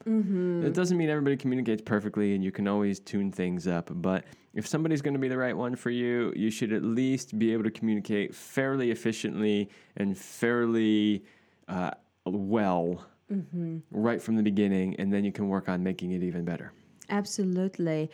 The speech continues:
Speaker 1: And we want to move on to our number twelve because we still have the in the relationship.
Speaker 2: Whew, yeah, we gotta go a little faster maybe.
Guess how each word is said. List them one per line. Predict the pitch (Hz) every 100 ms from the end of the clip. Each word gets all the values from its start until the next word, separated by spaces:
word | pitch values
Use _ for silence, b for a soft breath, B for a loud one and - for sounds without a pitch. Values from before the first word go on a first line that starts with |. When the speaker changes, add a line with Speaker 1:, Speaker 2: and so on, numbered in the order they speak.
| B B B -
Speaker 1:
And | 214
we |
want | 214 220
to | 226
move | 233 247
on | 247 247
to | 226 220
our | 208
number | 208 196 180
twelve | 180 247 294 285 277 285
because | 214 208 202
we | 214
still | - 262
have | 226 208
the | 175 -
in | - 262 285
the | 220
relationship. | 175 175 190 214 185 - 165 160 160
Speaker 2:
Whew, | 294 320 311
yeah, | 143 143
we | 104
gotta | 113 101 101
go | 92
a | 95
little | 95
faster | - 90 87 85
maybe. | 87 85